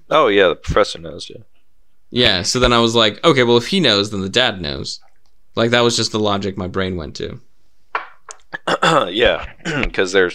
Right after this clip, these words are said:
Speaker 1: such good pals.
Speaker 2: Yeah.
Speaker 1: Yeah.
Speaker 2: Um, also,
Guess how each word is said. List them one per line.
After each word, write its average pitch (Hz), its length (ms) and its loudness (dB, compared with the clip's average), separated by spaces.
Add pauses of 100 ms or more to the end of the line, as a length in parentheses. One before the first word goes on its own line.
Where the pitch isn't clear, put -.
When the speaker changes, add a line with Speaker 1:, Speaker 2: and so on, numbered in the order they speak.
(140)
Speaker 1:
such - 320 0
good 85 160 -2 (280)
pals. 78 480 -2 (720)
Speaker 2:
Yeah. 196 180 -4 (480)
Speaker 1:
Yeah. 98 220 -2 (300)
Speaker 2:
Um, 117 580 0 (420)
also, 147 560 2